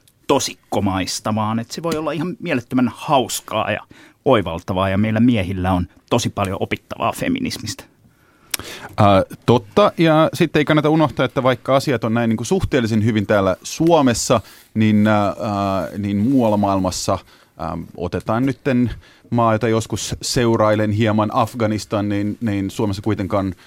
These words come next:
Speaker 2: tää niin kuin keski-, keskimääräinen naisten naimisiin laittamisikä, siis ei menoikä, laittamisikä,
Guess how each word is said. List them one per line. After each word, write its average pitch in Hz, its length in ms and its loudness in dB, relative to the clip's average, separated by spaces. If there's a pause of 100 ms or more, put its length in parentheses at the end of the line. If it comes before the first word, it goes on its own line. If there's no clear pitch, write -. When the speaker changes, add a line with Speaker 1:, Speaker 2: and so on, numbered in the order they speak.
(220)
Speaker 2:
tää 98 120 -2
niin 98 100 -2
kuin 98 160 -4
keski-, - 440 -2
keskimääräinen 117 880 2
naisten 120 600 0 (200)
naimisiin 113 760 0 (340)
laittamisikä, 110 880 -2
siis 85 180 -6
ei 107 120 -2
menoikä, 101 440 0
laittamisikä, 90 720 -2